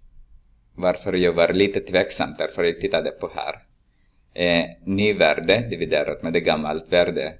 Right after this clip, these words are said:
Här är det förändringsfaktor. Så från hundra procent minus den här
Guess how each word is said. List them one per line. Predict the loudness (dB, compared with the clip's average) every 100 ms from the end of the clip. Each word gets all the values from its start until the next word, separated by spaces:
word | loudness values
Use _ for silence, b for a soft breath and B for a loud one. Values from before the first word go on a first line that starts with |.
| _
Här | -2 0
är | 0
det | -4
förändringsfaktor. | -4 -4 -2 -4 -6 -8 -6 -6 -6 -14 -12 -12 -16
Så | -10 -8
från | -4 -4
hundra | -2 -4 -2
procent | -2 -4 -6 -4 -4 -4 -12 -6
minus | -4 -2 -6 -10 -14 -18 -20 _ _ _
den | -8 -6
här | -8 -12 -16